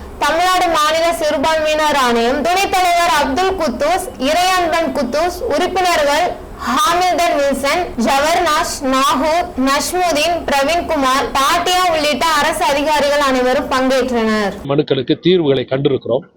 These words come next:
Speaker 2: இதில் பெரும்பாலான, அ, கோரிக்கைகளினுடைய முக்கியமான கோரிக்கைகளாக இருப்பது கல்லறை தோட்டம், கபர்ஸ்தான் பெறுகிற இடம் கேட்டு அதிகமாக,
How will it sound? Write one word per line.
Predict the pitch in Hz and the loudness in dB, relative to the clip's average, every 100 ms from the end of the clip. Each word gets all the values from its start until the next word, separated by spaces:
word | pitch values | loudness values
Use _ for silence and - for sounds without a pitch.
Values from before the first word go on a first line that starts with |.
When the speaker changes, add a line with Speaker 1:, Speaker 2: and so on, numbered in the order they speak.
| _ _ _ - | _ _ _ -10
Speaker 2:
இதில் | 143 156 143 | -2 0 0
பெரும்பாலான, | 160 190 208 202 202 196 196 156 123 101 - - _ _ | 2 2 2 2 2 2 2 2 -2 -10 -20 -20 _ _
அ, | 131 127 120 | -4 -2 0
கோரிக்கைகளினுடைய | 165 170 143 147 139 139 127 131 123 117 | 2 2 -2 -2 0 0 0 0 0 0
முக்கியமான | 120 131 185 175 175 160 | -4 -2 0 0 0 0
கோரிக்கைகளாக | 160 143 147 131 123 110 | 0 0 0 0 0 0
இருப்பது | 127 120 123 175 - _ - - _ _ - | -2 -2 0 0 -2 _ -20 -20 _ _ -6
கல்லறை | 151 165 202 202 | -2 2 2 2
தோட்டம், | 175 165 180 143 | 0 0 -2 -2
கபர்ஸ்தான் | 143 151 - 151 135 117 - - - | 0 0 0 -2 -2 -10 -20 -20 -4
பெறுகிற | 139 143 143 135 123 117 104 104 110 | 2 4 4 4 2 0 -4 -8 -2
இடம் | 139 196 220 | 0 2 0
கேட்டு | 165 151 - 139 110 - - _ - | -2 -2 0 0 0 -8 -20 _ -4
அதிகமாக, | 135 143 147 147 151 156 131 | 2 2 2 0 2 2 0